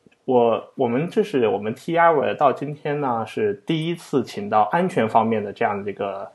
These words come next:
呃，专家来我们的T I来做访谈。所以的话呢，在这个地方的话呢，也是一个很好的一个学习机会。呃，我有一个问题想要问一下 Alan，就是，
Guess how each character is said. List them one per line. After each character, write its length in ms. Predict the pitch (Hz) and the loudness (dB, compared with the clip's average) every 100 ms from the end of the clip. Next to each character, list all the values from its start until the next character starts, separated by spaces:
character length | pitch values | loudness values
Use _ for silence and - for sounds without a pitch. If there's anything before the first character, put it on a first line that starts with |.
| _ _ _ _ | _ _ _ _
呃， 320 | 135 95 95 | -6 -6 -4
专 220 | - 123 | 2 4
家 180 | 135 123 | 8 8
来 160 | 113 120 | 8 6
我 60 | |
们 100 | - | 4
的 60 | 101 | -2
T 180 | - 131 | -4 4
I 160 | 123 120 101 | 6 4 2
来 160 | 98 | -4
做 180 | 104 123 | 0 0
访 220 | 110 85 | 0 -6
谈。 360 | - 92 98 - _ _ | -8 -8 -10 -14 _ _
所 160 | - 131 | 4 6
以 100 | 120 | 6
的 100 | 110 | 4
话 140 | 127 | 2
呢， 120 | 117 | 0
在 160 | 110 123 | 0 -2
这 100 | 143 | 0
个 80 | 135 | 0
地 120 | 123 | 0
方 120 | 123 | 0
的 80 | 117 | -2
话 120 | 120 | -2
呢， 80 | 107 | -4
也 80 | 101 | -4
是 120 | 123 | -2
一 60 | 120 | 2
个 180 | 113 | 2
很 240 | 104 110 120 | 2 -2 2
好 120 | 110 | 2
的 80 | 104 | 2
一 20 | |
个 60 | 110 | -2
学 160 | 117 | -2
习 140 | - 120 | -4 -6
机 200 | - 127 | 0 0
会。 260 | 113 98 - _ - - | 0 -6 -10 _ -20 -8
呃， 260 | 113 104 | -4 -2
我 160 | 98 143 | 4 6
有 160 | 190 147 | 8 4
一 80 | |
个 500 | 120 147 117 104 - - _ - | 4 4 6 2 -2 -10 _ 4
问 220 | 214 147 | 4 4
题 220 | - 120 | 0 -4
想 180 | - - | -4 -4
要 140 | 104 | -2
问 320 | 110 131 110 104 | 2 2 2 0
一 40 | |
下 240 | - 107 | -2 0
Alan， 320 | 117 117 98 - | 2 2 0 -4
就 80 | 127 | -6
是， 340 | - 117 - | -2 -2 -2